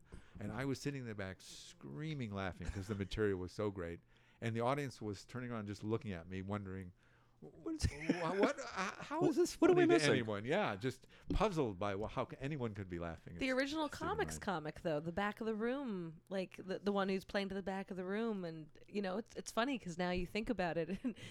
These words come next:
Speaker 3: that, without that, and him probably standing out from so many strong people, it would, like, you know, cut him into the, you know, the, the perfect, you know, hilarious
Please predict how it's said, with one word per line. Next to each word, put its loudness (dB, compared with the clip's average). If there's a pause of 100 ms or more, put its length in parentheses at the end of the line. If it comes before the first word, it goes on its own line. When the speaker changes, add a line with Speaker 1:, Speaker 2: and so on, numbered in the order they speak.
(320)
Speaker 3:
that, 4
without 4
that, 0 (120)
and 2
him 0
probably -2
standing -2
out 0
from 0
so 0
many 0
strong 0
people, -2 (280)
it -2
would, -4
like, -4 (460)
you -8
know, -10
cut -6
him -2
into -4
the, -4 (400)
you -6
know, -4
the, -6 (100)
the -8
perfect, -2 (380)
you -8
know, -2 (220)
hilarious 2